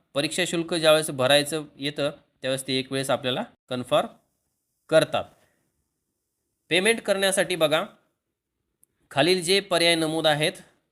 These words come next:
त्यामधला पर्याय आपल्याला निवडायचा आहे. बघा पेमेंट ऑप्शन, क्रेडिट, डेबिट कार्ड्स, इंटरनेट बँकिंग या प्रकारचं आपल्याला या ठिकाणी ऑप्शन दिसतील, त्यापैकी आपण योग्य ऑप्शन निवडायचं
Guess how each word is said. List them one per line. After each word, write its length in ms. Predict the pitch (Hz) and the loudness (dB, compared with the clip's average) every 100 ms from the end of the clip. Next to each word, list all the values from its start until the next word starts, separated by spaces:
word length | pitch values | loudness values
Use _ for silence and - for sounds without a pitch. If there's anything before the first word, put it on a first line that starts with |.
| _ _ _ _ | _ _ _ _
त्यामधला 420 | 139 147 147 147 | -4 0 0 2
पर्याय 260 | 151 135 131 | 0 2 2
आपल्याला 380 | 123 127 131 190 - _ | 2 0 -4 -4 -10 _
निवडायचा 480 | 123 131 127 117 127 | -6 0 0 0 0
आहे. 200 | 127 123 - _ _ _ | -2 -4 -12 _ _ _
बघा 160 | 156 190 | 0 0
पेमेंट 420 | 196 180 196 185 | 0 -2 0 2
ऑप्शन, 360 | 170 - 175 196 _ _ _ - | 0 0 -6 -8 _ _ _ -6
क्रेडिट, 380 | 156 165 185 160 | -2 0 0 2
डेबिट 340 | 160 156 - | 0 2 -2
कार्ड्स, 400 | - 156 170 - _ _ _ _ 143 | 0 0 0 -10 _ _ _ _ -8
इंटरनेट 460 | 151 170 175 160 | -4 -2 -2 0
बँकिंग 420 | 151 151 147 170 185 _ _ _ _ - | 0 0 0 -6 -6 _ _ _ _ -8
या 200 | 127 151 | 0 0
प्रकारचं 560 | 156 151 143 143 - | 2 0 0 -2 0
आपल्याला 320 | 156 143 131 139 | -2 0 -2 0
या 160 | 131 | 0
ठिकाणी 480 | 127 127 127 131 185 - _ _ _ _ _ _ _ _ 123 | -2 -4 -6 -6 -8 -12 _ _ _ _ _ _ _ _ -4
ऑप्शन 440 | 127 - 147 170 214 _ _ | -4 -2 -2 -2 -8 _ _
दिसतील, 540 | 117 135 135 - 226 - | -8 -6 -6 -6 -8 -2
त्यापैकी 360 | 135 131 123 | -2 -2 -2
आपण 260 | 123 120 131 | -2 0 -2
योग्य 300 | 127 123 120 | -2 -2 -2
ऑप्शन 300 | 113 - 170 | -4 -4 -8
निवडायचं 520 | 160 120 113 104 202 | -4 -2 -2 -2 -6